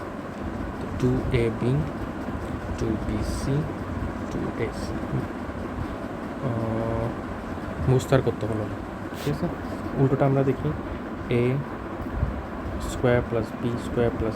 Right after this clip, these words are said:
সি স্কয়ার, একই, এ আলাদা আলাদা আছে, এই জন্য a plus b plus c। একসাথে করলাম, টু এ বি, টু এ সি, টু বি সি, টু এ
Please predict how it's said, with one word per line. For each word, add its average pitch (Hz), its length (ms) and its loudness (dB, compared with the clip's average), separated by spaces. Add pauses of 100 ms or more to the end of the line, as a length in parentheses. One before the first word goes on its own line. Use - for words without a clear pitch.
সি 117 100 0 (140)
স্কয়ার, 127 280 2 (840)
একই, 139 180 0 (680)
এ 120 40 6 (460)
আলাদা 120 200 8
আলাদা 127 240 6
আছে, - 160 0
এই 127 80 6
জন্য 110 120 0 (320)
a - 20 4 (140)
plus 107 200 -2 (140)
b - 20 -6 (200)
plus 107 200 0 (120)
c। - 20 -6 (680)
একসাথে 135 320 2
করলাম, 147 240 6 (1400)
টু 127 80 4 (280)
এ 120 40 4 (180)
বি, 117 120 0 (260)
টু 120 120 2 (380)
এ 113 40 4 (340)
সি, - 200 -4 (1500)
টু 127 100 0 (160)
বি 113 120 0 (160)
সি, 117 160 0 (220)
টু 117 80 2 (240)
এ - 20 2